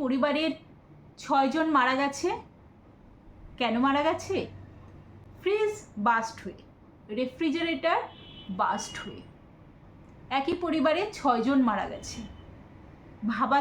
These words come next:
যায়, আমাদের নিত্য নৈ-, মানে নিত্যদিনের যে সঙ্গী ফ্রিজ, আমরা যেটাকে হেলাই রেখে দিয়েছি, সেটাকে কোনো কিছু আমরা ভাবতে পারি না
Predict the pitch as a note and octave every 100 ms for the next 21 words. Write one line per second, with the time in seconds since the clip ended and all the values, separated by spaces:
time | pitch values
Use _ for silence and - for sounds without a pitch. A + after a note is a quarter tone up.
0 | C#4 D4+ F#3+ - - - - - - -
1 | - - - A#3+ C4+ D4 E4+ C#4+ D#4+ D#4
2 | - F#4 F#4+ - - B3 C#4+ C#4+ A#3+ B3+
3 | B3+ C#4+ D4 C4+ D4 - F#4 C#4+ E4 F4
4 | C4+ F4+ - D4+ C4 C4+ D#4+ F#4 - D#4
5 | B3+ C4+ C4 - - - - - B3+ D4+
6 | C4+ D#4 D#4+ E4 B3+ A#3+ A#3+ C#4 E4 C4+
7 | C4 A#3 C4+ B3 - A#3+ C4+ - - -
8 | - - - C4+ D#4 D#4+ D#4+ D#4+ D#4+ D4+
9 | - F4 E4 D4 D#4 D#4 - - - -
10 | - G4+ G4+ F#4+ D#4+